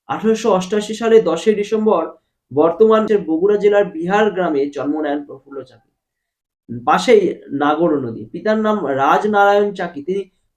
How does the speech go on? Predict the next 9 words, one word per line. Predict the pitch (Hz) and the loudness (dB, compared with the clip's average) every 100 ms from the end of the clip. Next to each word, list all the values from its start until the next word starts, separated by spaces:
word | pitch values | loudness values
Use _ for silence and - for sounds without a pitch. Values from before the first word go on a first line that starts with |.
| 139 | -2
বগুড়ার | 165 180 202 202 | 0 2 2 2
নবাব | 156 151 180 185 - _ _ - | 0 0 0 -2 -12 _ _ -6
এস্টেটে | 143 - 202 202 190 | -6 -2 -2 -2 -6
কর্মরত | 185 147 151 151 143 | -6 -6 -4 -4 -6
ছিলেন। | - - - _ _ _ _ _ _ - | -14 -20 -20 _ _ _ _ _ _ -8
মাতার | 127 170 208 226 | -2 0 0 0
নাম | 214 202 214 | 0 0 -2
স্বর্ণময়ী | 214 - 180 208 202 196 | -10 -4 -2 0 0 0
দেবী। | 180 123 120 | -2 -6 -8